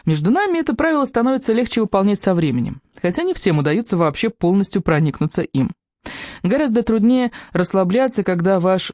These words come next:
первый малыш учится ходить, чем когда последний из отпрысков-подростков начинает интересоваться противоположным полом. В случае с маленькими детьми вы должны сосредоточиться на главном, чтобы ребенок был здоров, сыт и доволен,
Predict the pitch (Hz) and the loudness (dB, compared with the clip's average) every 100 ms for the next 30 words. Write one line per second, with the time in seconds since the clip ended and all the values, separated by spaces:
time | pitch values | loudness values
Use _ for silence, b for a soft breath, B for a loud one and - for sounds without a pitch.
0 | - 175 156 143 147 160 160 233 254 - | -2 0 2 2 2 2 2 0 0 -2
1 | - 202 196 - 185 - 180 156 151 143 | -2 0 -2 -2 -2 0 0 2 0 -2
2 | - B B - 156 151 151 151 165 160 | -4 B B -2 0 0 0 0 0 0
3 | 175 147 151 147 247 - 190 180 160 170 | 2 2 2 2 0 0 -2 -2 -2 0
4 | 151 175 262 - 220 - 165 175 185 185 | 2 2 0 0 0 0 0 2 0 2
5 | 160 147 147 151 151 165 160 - 143 151 | 0 0 0 0 0 0 -2 -2 0 0
6 | 135 143 151 160 170 - 135 120 - - | 2 0 2 0 0 0 -2 0 -4 -10
7 | - B B B - 247 247 226 208 208 | -18 B B B -4 -2 0 0 2 2
8 | 190 170 165 156 143 147 208 254 208 175 | 4 2 2 2 0 2 2 4 2 2
9 | 160 180 156 156 143 139 151 - - 151 | 2 0 0 -2 0 0 -2 -4 -2 -2
10 | 147 143 139 123 113 143 - - 151 147 | 0 0 0 -2 -4 -6 -12 -6 -2 0
11 | 147 151 139 139 135 139 143 202 220 - | 0 0 0 -2 -2 0 0 0 -2 -12
12 | _ - - 196 - 160 147 135 180 262 | _ -6 -2 -2 0 0 2 2 0 2
13 | 254 | 0